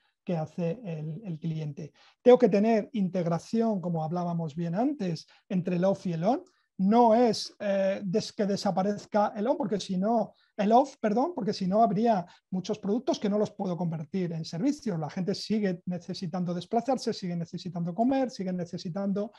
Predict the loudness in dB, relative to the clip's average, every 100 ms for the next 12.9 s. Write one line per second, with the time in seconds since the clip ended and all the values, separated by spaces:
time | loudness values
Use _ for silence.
0 | -20 _ -8 -6 -4 -4 -2 -2 -2 -2
1 | -2 -2 -2 -2 0 0 0 0 0 0
2 | 0 -2 -4 -4 0 2 8 8 8 4
3 | 2 0 2 2 2 2 2 4 2 -2
4 | -6 -6 -2 0 0 0 0 2 2 2
5 | 2 6 6 6 0 0 -2 -4 -2 0
6 | 0 -2 -6 -14 -20 -20 _ 0 0 2
7 | 2 2 0 -4 -6 -18 _ _ 0 2
8 | 0 -2 -14 -6 -2 0 -2 -2 -2 0
9 | -2 -2 -4 -4 -8 -18 _ _ _ -8
10 | -4 -2 -2 -4 -4 -6 -8 -12 -10 -8
11 | -6 -6 -6 -4 -4 -4 -6 -6 -2 0
12 | 2 4 2 0 -4 -4 -8 -8